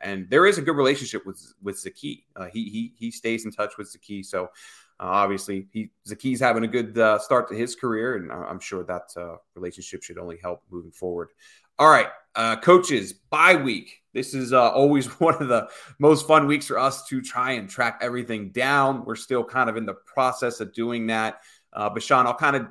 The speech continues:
throw it your way to start. Just kinda what's the schedule looking like? It looks like kinda they'll be here for the beginning of the week, and then, like, Thursday is when, when things are really gonna start taking off when it comes to those recruiting visits.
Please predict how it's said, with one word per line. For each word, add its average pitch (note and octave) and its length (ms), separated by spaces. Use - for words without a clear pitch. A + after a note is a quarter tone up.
throw C3+ 200
it A2 80
your B2+ 160
way B2 180
to A2+ 80
start. A#2 480
Just - 180
kinda D3+ 220
what's B2 400
the C3+ 100
schedule C#3 560
looking C3 280
like? B2+ 280
It B2 40
looks C3+ 260
like C3+ 220
kinda B2 360
they'll C#3+ 80
be C3+ 140
here F3 320
for F3 120
the D3+ 60
beginning E3+ 360
of E3 80
the E3 60
week, E3 400
and B2 120
then, A#2+ 280
like, A2 240
Thursday C3+ 440
is G#2 100
when, A2 240
when G#2+ 160
things G#2 300
are G2 40
really G#2 200
gonna G2 120
start G2 260
taking G#2 220
off G2 240
when G2 60
it G2 100
comes F#2+ 200
to F#2+ 80
those G2 160
recruiting G2 320
visits. - 380